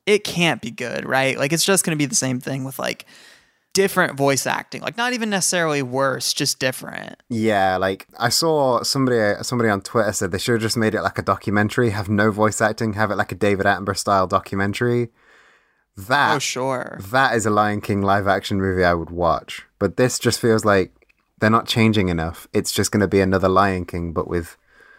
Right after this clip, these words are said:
Speaker 2: more realistic lions, which inevitably means they all look the same, 'cause lions kinda look the same.
Speaker 1: Yeah, I mean, and it's funny because we've seen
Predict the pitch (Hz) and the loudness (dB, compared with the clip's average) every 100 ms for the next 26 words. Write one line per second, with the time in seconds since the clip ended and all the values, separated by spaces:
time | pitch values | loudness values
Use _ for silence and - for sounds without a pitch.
0 | _ - 90 87 90 87 90 87 90 - | _ -6 0 4 4 4 4 4 0 -2
1 | 87 92 92 95 78 80 87 - _ _ | -4 0 0 2 -2 -6 -8 -12 _ _
2 | _ _ _ 101 101 127 123 117 127 107 | _ _ _ -4 0 2 2 0 0 0
3 | 110 110 107 107 107 107 107 117 - - | 0 0 0 0 2 2 0 0 -2 -8
4 | 90 - 78 80 92 _ _ - 101 - | -6 -2 -2 -4 -8 _ _ -2 -2 -2
5 | - - 92 95 104 98 95 92 - _ | -8 -4 0 2 4 2 0 -6 -14 _
6 | - 101 98 92 98 - - - - 104 | -6 -2 0 0 -2 -4 -8 -6 -6 -8
7 | 101 - _ _ 240 247 233 233 233 208 | -12 -16 _ _ -2 0 2 2 2 2
8 | - 240 240 214 214 175 202 202 - - | 0 0 2 2 2 2 2 2 2 2
9 | 226 226 208 190 | 4 4 2 0